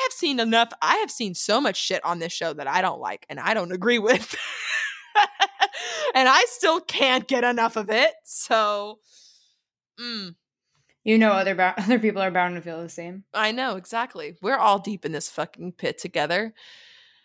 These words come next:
Speaker 1: We're all complicit. So, it's time for them to be complicit too. Ay. Other side, I mean. Them being the other side. Ugh,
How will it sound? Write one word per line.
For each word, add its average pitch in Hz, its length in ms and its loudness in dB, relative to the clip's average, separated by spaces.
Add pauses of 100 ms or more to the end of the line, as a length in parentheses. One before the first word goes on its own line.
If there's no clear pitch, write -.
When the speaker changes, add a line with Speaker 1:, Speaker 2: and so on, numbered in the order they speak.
(380)
Speaker 1:
We're 226 180 2
all 190 140 6
complicit. 190 720 0 (460)
So, 190 560 0 (140)
it's - 160 -8
time 262 240 2
for 277 120 -4
them 269 180 2
to 254 80 -2
be 233 100 0
complicit 220 520 -4
too. 156 360 0 (220)
Ay. 165 880 0 (320)
Other 185 160 2
side, 135 320 0
I 110 80 -2
mean. 101 260 -8
Them 131 220 -2
being 131 180 -6
the 117 100 -8
other 80 120 -10
side. - 300 -10 (920)
Ugh, 262 240 2